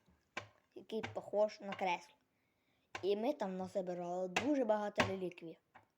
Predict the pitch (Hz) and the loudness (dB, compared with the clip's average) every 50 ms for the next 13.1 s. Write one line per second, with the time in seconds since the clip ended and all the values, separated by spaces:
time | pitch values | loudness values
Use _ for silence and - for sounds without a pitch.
0 | _ _ _ _ _ _ _ - - - - - _ - _ _ _ - 247 294 | _ _ _ _ _ _ _ -20 -20 -20 -20 -20 _ -20 _ _ _ 0 2 4
1 | 294 269 - - 214 196 - - - - 277 294 277 262 226 208 196 190 190 185 | 4 2 0 -2 -4 -4 -4 -6 -8 -2 0 0 2 0 0 -2 -2 -2 -4 -4
2 | - 180 175 170 170 - _ _ _ _ - 180 - - 220 175 165 - - _ | -4 -6 -8 -8 -12 -16 _ _ _ _ -12 -12 -12 -12 -16 -16 -18 -20 -20 _
3 | _ _ _ _ _ _ _ _ _ _ - - - _ _ _ _ _ - 233 | _ _ _ _ _ _ _ _ _ _ -12 -12 -12 _ _ _ _ _ 2 6
4 | 254 277 277 - - 254 233 220 - - _ _ _ _ _ - - 190 170 175 | 6 6 6 4 2 2 2 2 0 -8 _ _ _ _ _ -4 -2 -2 0 4
5 | 185 226 254 247 233 226 190 170 175 165 - - - - _ _ _ _ _ _ | 6 8 8 10 8 8 6 4 0 -2 -2 -6 -14 -20 _ _ _ _ _ _
6 | _ _ _ _ _ _ _ _ - - 214 233 233 208 190 202 202 202 196 180 | _ _ _ _ _ _ _ _ -4 0 2 4 4 4 4 2 2 2 2 2
7 | 175 170 175 175 175 175 170 170 165 160 170 170 165 165 160 160 160 165 175 196 | 0 0 -2 -2 -2 -2 -2 -2 -4 -2 -2 -2 -2 -2 -4 -6 -6 -6 -6 -8
8 | - - _ _ - 185 170 170 165 175 190 226 226 - - _ _ - - - | -8 -10 _ _ -10 -4 -4 -4 -2 -2 -4 -4 -6 -8 -10 _ _ -18 -18 -16
9 | - 202 175 202 208 175 175 180 175 170 170 170 196 214 - - - 370 - _ | -14 -12 -12 -8 -4 -2 -2 -2 -2 -4 -8 -10 -12 -14 -16 -14 -14 -14 -14 _
10 | _ _ _ _ _ _ _ _ _ _ _ _ _ _ _ _ _ _ _ _ | _ _ _ _ _ _ _ _ _ _ _ _ _ _ _ _ _ _ _ _
11 | _ _ _ _ _ _ _ _ - _ _ _ _ _ _ _ - - - - | _ _ _ _ _ _ _ _ -20 _ _ _ _ _ _ _ -16 -12 -10 -8
12 | - - - 233 285 311 269 226 214 220 220 220 214 196 - - 202 208 226 226 | -8 -4 0 4 4 6 6 4 0 -2 -2 -4 -4 -6 -6 -6 -2 -2 -2 -2
13 | 220 | -4